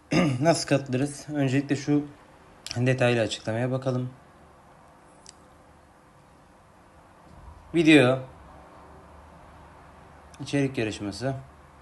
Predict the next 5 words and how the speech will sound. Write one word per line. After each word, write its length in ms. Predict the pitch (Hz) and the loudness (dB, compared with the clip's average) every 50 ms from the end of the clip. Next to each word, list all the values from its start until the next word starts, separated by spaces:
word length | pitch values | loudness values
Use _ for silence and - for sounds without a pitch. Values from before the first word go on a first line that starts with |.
| - - - - - - - - - - - - - - - - - - - - - - - - | -20 -20 -20 -20 -20 -20 -20 -20 -20 -20 -20 -20 -20 -20 -20 -20 -20 -20 -20 -20 -20 -20 -6 -4
Şu 80 | 143 | -2
aşağı 320 | 131 131 - - 127 120 107 | -2 -2 -4 -4 -4 -2 -2
inelim. 200 | 101 98 92 90 - - - - - - - - | -2 -4 -6 -8 -12 -16 -20 -20 -20 -20 -8 -4
Nasıl 240 | 139 131 127 - - | -2 -2 -2 -2 -4
katılırım? 400 | - 107 - - 95 98 - | -6 -8 -6 -6 -8 -8 -8